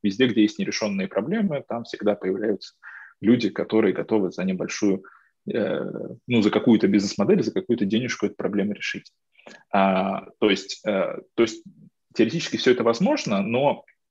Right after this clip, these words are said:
я не хочу сильно углубляться в идеи того, что можно сделать. Лучше смотреть на то, что уже сегодня сделано. И поэтому становится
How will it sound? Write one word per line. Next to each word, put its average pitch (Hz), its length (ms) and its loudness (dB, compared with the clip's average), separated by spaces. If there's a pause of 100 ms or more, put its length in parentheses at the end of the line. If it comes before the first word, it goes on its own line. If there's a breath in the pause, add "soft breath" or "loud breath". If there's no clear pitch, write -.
(540)
я 127 140 0
не 123 60 -6
хочу 120 260 0
сильно 135 340 -2
углубляться 113 760 2
в 104 640 2 (1500 soft breath)
идеи 135 800 2
того, 113 280 0
что - 200 -6
можно 107 280 -6
сделать. 208 480 0 (420 soft breath)
Лучше 135 260 2
смотреть 117 280 0
на 101 80 -4
то, 110 80 -4
что 107 160 -2
уже 101 100 0
сегодня 98 320 -2
сделано. - 460 -10
И 117 80 -2
поэтому 120 580 0
становится 104 540 -2